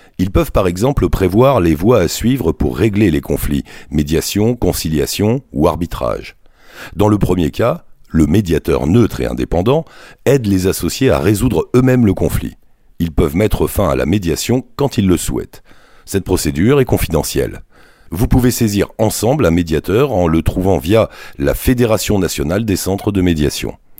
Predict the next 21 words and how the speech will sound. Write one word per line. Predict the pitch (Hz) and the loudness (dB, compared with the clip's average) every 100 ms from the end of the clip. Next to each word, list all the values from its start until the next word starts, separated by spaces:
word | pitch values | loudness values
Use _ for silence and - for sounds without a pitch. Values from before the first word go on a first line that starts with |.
| - - - - - | -20 -20 -20 -20 -2
Dans | 104 | 0
le | 117 | 2
cadre | 117 180 127 | 2 0 2
de | 98 | 2
la | 85 | 0
conciliation, | - 185 - - 95 76 - 65 - - - | 0 0 0 0 0 0 -4 -8 -10 -16 -14
c'est | - 98 | -6 -2
le | 82 | -2
conciliateur | - - 160 - 131 92 - 110 139 | -2 0 0 0 0 0 2 0 -2
qui | - | -6
propose | - 123 - 143 95 | -4 0 2 2 0
une | 87 | -2
solution | - 104 92 - 78 - | 0 0 -2 -2 -4 -2
aux | 135 147 | 0 2
associés | 113 - 76 - 90 135 - - - - | 0 -2 -4 -4 -2 -2 -4 -18 -20 -4
qu'ils | 104 | -4
sont | 92 87 78 | -2 -2 0
libres | 113 90 90 | 0 0 0
d'approuver | 82 73 78 67 107 - - | 0 -2 -4 -2 -2 -2 2
ou | 110 | 2
non. | 78 | 2